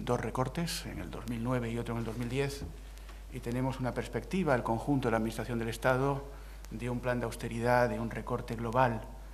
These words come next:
dos mil once, dos mil trece del treinta y cinco por ciento. Por tanto, pues son momentos difíciles para todos. Yo digo,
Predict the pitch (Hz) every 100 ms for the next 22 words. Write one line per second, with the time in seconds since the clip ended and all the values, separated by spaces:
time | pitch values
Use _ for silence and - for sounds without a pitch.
0 | - - 113 117 117 117 120 113 120 113
1 | 117 110 123 123 131 113 113 113 117 131
2 | 113 113 110 - 104 101 - - - -
3 | - - - - - - 120 127 139 143
4 | 151 147 - 151 143 139 131 143 139 151
5 | 151 147 - - 113 117 143 139 135 -
6 | 117 113 139 120 113 127 135 135 135 -